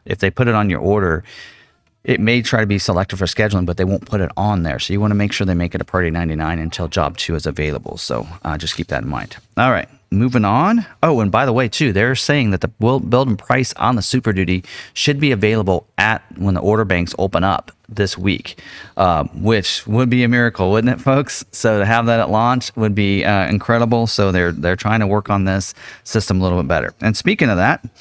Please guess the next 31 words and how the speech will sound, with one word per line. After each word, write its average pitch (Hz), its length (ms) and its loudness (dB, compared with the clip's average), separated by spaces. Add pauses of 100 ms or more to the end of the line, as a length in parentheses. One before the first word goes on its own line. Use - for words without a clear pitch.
(460)
build 123 180 4
and 123 120 0
price 127 460 2
for 120 240 2
the 147 100 -2
twenty-three 110 760 0 (240)
Ford 101 380 2 (260)
Escape 156 540 0 (220)
is 135 200 2
available 151 480 2
now. 82 280 0 (140)
So 107 260 0
it 113 80 2
is 127 160 0
available. 127 560 2 (280)
Um, 110 380 2
so 117 300 2 (360)
<laughs> - 280 -16 (100)
Kind 139 140 2
of 131 80 0
funny 135 180 2
thing. 127 340 2
Okay, 107 280 0
so 101 180 0
we 117 140 2
know 120 280 2
if 107 160 -2
you've 107 120 2
been 123 140 2
following, 107 520 0
uh, 92 240 0